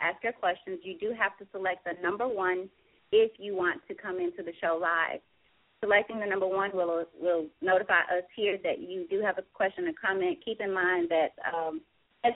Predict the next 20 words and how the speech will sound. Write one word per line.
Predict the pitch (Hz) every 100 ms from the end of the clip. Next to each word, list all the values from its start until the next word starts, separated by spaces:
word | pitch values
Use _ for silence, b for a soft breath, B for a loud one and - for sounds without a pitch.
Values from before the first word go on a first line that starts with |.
| 208
always, | 180 170 170 -
topics | - 196 196 180
like | 185 165 -
this | 175 180 165
bring, | 170 175 180 180 170 - _ _
it | 190
brings | 170 190 208
the | 214
people | 233 214 202
out. | 175 - - _ _ _ _ _
It | 180
increases | 180 185 214 214 185
the |
number. | 190 175 165 175
So | 175 165 165 B B -
be | 208
prepared | 214 - 208 190 180 - -
to, | 190 170 -
uh, | 170 165 170
give | 196